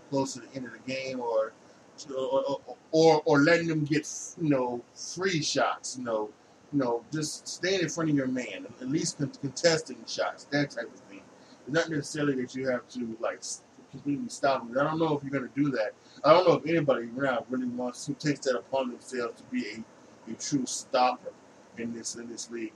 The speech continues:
now. So, um, but, um, again,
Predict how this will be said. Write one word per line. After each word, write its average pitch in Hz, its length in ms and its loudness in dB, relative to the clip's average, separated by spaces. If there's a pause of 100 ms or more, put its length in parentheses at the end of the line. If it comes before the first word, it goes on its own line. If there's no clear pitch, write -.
now. 95 260 -8
So, 98 640 -4
um, - 20 -20 (240)
but, 117 220 0 (2000)
um, 147 340 2 (140)
again, 139 360 -2